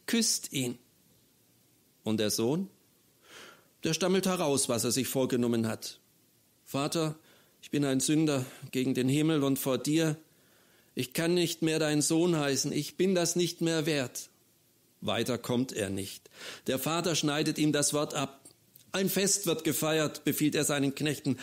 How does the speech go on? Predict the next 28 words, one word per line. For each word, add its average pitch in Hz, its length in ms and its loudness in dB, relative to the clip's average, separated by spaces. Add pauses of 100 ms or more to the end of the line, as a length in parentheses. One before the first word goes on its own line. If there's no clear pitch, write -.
(220)
„Ein 165 320 0
Heimkehrfest 175 1200 0 (120)
für 147 220 0
den 135 180 2
verlorenen 123 720 2
Sohn.“ 107 340 -2 (1800)
Und 101 180 -2
dann 139 220 0
lässt 151 300 -2
der 117 120 -2
Vater 131 480 -4
seinen 120 360 0
Gefühlen 123 720 0
freien 113 600 -2
Lauf. 104 420 -6 (880)
Ja, 196 280 0
sein 135 320 -2
Sohn 180 360 2
war 165 180 0
für 170 200 0
ihn 160 280 0
tot. 139 440 -2 (920)
Schließlich 143 440 0
hatte 143 160 0
er 135 100 0
ja 139 140 0
sein 156 200 0
Erbe 143 520 -2